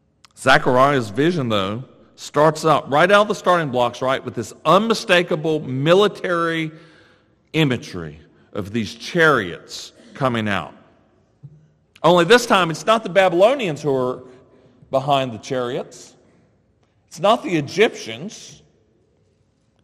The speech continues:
It's God, the sovereign Lord of heaven and earth. He is who dispels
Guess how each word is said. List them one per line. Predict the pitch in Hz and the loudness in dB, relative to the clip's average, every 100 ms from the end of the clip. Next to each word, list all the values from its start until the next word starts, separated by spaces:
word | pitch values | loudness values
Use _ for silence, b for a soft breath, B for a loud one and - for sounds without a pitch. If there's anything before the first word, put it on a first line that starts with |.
| _ - | _ -20
It's | 90 | -20
God, | - 123 113 95 85 | -4 0 0 -2 -6
the | 104 | -10
sovereign | - 135 139 143 | 0 4 4 2
Lord | 131 127 107 | -2 -2 -2
of | 98 | -2
heaven | 131 131 120 | -2 -2 -6
and | 104 - 135 | -10 -10 -4
earth. | 135 98 - - - _ _ _ _ _ _ _ _ _ _ _ | -4 -4 -12 -20 -20 _ _ _ _ _ _ _ _ _ _ _
He | 160 214 233 170 101 78 - - | 2 2 4 2 0 -6 -16 -10
is | 143 139 | -8 -2
who | 170 151 | 0 0
dispels | 131 - - 156 156 147 123 - | -2 -12 -4 2 4 4 2 -4